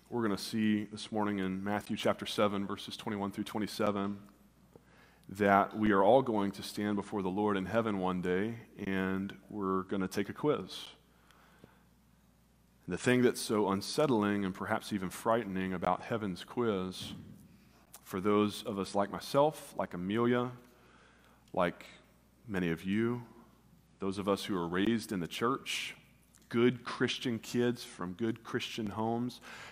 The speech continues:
is that you can know all the right Sunday school answers. You can have all the right Bible verses memorized.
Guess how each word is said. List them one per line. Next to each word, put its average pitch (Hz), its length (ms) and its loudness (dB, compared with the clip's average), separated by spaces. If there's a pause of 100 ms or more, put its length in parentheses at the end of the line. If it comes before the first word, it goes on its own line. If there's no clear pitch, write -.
(100)
is 101 80 -8
that 101 100 0
you 113 140 0
can 107 180 2
know 95 160 4
all 120 540 4
the 120 100 -2
right 110 240 8
Sunday 113 240 2
school 110 320 0
answers. 120 640 0 (1300)
You 113 100 2
can 117 160 4
have 104 200 8
all 123 600 8
the 120 100 2
right 110 360 6
Bible 107 320 8
verses 110 400 -2
memorized. 113 800 2